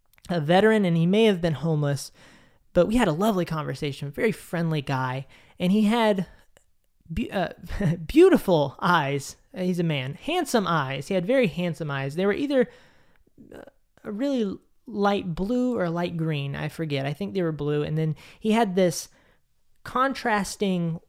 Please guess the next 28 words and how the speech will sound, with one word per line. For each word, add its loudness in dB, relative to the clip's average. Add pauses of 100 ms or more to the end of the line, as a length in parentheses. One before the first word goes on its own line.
(140)
warm 0
colored 0
birthmark -2 (200)
on -2
his -4
eye, -2
on -6
one -2
of -4
his -2
eyes. -4 (420)
And 0
so 2
I 2
took -2
his -2
photo 0 (100)
after -2
I -2 (600)
had 0
had 2
a 0
nice -2
conversation -2
with -6
him. -4
And -6
I, -8